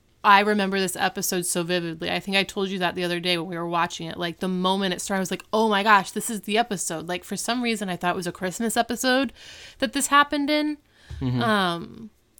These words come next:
Speaker 1: but I remembered this episode so much. So as a kid, I think there was a good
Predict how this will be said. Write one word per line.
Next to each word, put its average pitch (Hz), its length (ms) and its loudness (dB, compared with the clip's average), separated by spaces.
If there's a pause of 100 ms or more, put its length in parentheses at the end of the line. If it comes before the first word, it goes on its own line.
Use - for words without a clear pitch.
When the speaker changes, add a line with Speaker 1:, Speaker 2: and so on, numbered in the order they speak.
(280)
Speaker 1:
but 214 260 2
I 196 60 0
remembered 190 680 0
this 180 180 -2
episode - 640 -6 (420)
so 185 840 -2
much. 180 500 0
So 208 160 -2
as 202 180 0
a 190 60 -4
kid, 302 380 0
I 214 140 -2
think 233 240 -4
there 208 100 0
was 208 260 2
a 240 60 -2
good 180 480 0